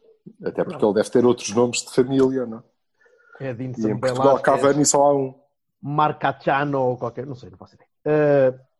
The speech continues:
Speaker 2: de qualquer maneira, decidimos começar a filmar, a filmar isto para depois um dia ver se,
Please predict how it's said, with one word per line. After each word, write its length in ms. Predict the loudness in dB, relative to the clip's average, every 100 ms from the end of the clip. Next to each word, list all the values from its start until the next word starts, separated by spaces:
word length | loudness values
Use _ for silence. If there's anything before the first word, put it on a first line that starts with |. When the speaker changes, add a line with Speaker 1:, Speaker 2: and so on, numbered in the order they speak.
| _
Speaker 2:
de 60 | -2
qualquer 220 | -2 0
maneira, 280 | 0 -2 -8
decidimos 400 | -8 -4 -2 -2
começar 300 | -4 -2 0
a 60 | 0
filmar, 500 | 0 -2 0 0 -2 -12 _ -14
a 60 |
filmar 420 | -8 -6 -2 -2 -4
isto 300 | -10 -18 _ _ _ _ _ _ -8
para 180 | -6 -6
depois 280 | -8 -12
um 100 | -10
dia 180 | -10 -8
ver 120 | -8 -10
se, 200 | _